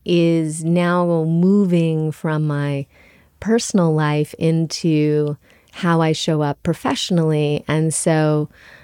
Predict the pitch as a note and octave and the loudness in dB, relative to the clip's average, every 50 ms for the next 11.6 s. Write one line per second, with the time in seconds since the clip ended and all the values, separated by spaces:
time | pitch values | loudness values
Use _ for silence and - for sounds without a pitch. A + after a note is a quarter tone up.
0 | - - _ _ _ _ - D#3+ D#3 D#3 D#3 D#3 D#3 D#3 D#3 D3+ D#3 D#3+ D#3 - | -20 -20 _ _ _ _ -6 -4 -2 -2 0 0 0 0 0 0 0 0 0 0
1 | - D#3+ D#3 D#3+ - - D#3+ D3+ D#3 D#3+ D#3+ D#3+ D#3+ D#3 D3+ D3+ D3 C#3+ - - | 0 0 0 0 -2 -2 -2 0 0 0 2 2 2 2 2 0 0 -2 -2 -2
2 | D3+ D3+ D3+ D3+ D3+ D3 D3 D3 D3 D3 D3+ - _ _ _ _ _ _ _ _ | -2 0 0 -2 -2 -2 -2 -2 -2 -4 -6 -8 _ _ _ _ _ _ _ _
3 | _ _ _ _ - - - - - E3+ E3 D#3+ D#3+ D#3+ D#3+ D#3 D#3 D#3+ E3+ F3+ | _ _ _ _ -20 -20 -18 -4 0 4 4 6 6 6 6 4 4 4 6 6
4 | F#3 F3+ F3+ E3+ - - - - E3 D#3+ D#3 D3+ D3 D3 D3 D3 C#3 - - F3 | 6 6 4 2 0 -4 0 2 4 4 4 4 4 2 0 0 -2 -2 0 0
5 | F3 E3+ - F3 E3 D#3+ D#3+ D#3 D3 D3+ D3+ D3 D3 D3 D3 D3 C#3 - - _ | 0 0 0 -2 -2 0 0 0 -2 -2 -2 0 0 0 -2 -2 -4 -6 -10 _
6 | _ _ _ _ _ _ _ _ _ _ _ _ _ - - - E3 E3 D#3 D#3+ | _ _ _ _ _ _ _ _ _ _ _ _ _ -14 -6 -2 0 0 2 2
7 | D#3 D#3 D3 D3 - - - D#3 D3+ D3 C#3+ C#3 C#3 C3+ - - - - C#3+ C#3+ | 2 2 2 0 -2 0 0 2 2 2 2 0 -2 -4 -8 -14 -6 -4 -2 -2
8 | C#3+ C#3+ C#3+ C#3+ C#3+ C#3 C#3 C#3 C#3 D3 - C#3+ - - - - A#3+ B3+ G#3+ - | 0 0 0 -2 -2 -2 -2 -4 -4 -4 -4 -4 -4 -6 -6 -4 -2 -2 -2 -2
9 | - E3 F3 C#3 C3+ C#3 C#3+ - - - D#3 C#3+ C#3 C3+ D#3+ D#3 D#3 D#3 D#3 D3+ | -2 -2 -2 -2 -2 -4 -6 -8 -6 -6 -4 -4 -2 0 0 0 2 2 2 0
10 | D3 D3 D3 C#3+ - - - E3 D3+ D3+ D3 D3 D3 C#3+ D3 D3 - - - _ | 0 0 -2 -2 -4 -4 -2 -2 0 0 0 0 0 -2 -4 -6 -8 -14 -12 _
11 | - D#3+ D#3+ D#3 D3+ D3+ D3+ D3+ D3 D3 D#3 | -2 0 2 2 2 0 0 0 -2 -4 -6